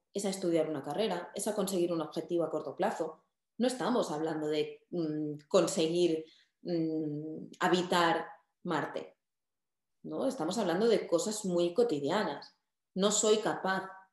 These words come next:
de comunicarme bien con mi pareja, por ejemplo. No soy capaz de proponer planes en mi grupo de amigos,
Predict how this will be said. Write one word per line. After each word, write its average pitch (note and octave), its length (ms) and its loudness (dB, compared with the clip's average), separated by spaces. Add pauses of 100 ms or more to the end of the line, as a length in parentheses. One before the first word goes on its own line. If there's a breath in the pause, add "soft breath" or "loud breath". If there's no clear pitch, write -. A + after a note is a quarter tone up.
de D#3+ 160 2
comunicarme D#3 640 0
bien G#3 220 0
con C#3 120 -4
mi C#3+ 100 -6
pareja, - 460 -10 (720)
por - 100 -4
ejemplo. - 400 -8 (640)
No G3 140 4
soy G3 260 6
capaz F#3 580 2
de G3+ 100 6
proponer D#3+ 600 2
planes D#3+ 600 2
en F3 120 0
mi D#3+ 120 2
grupo D#3+ 280 2
de D#3 100 6
amigos, C#3+ 600 -6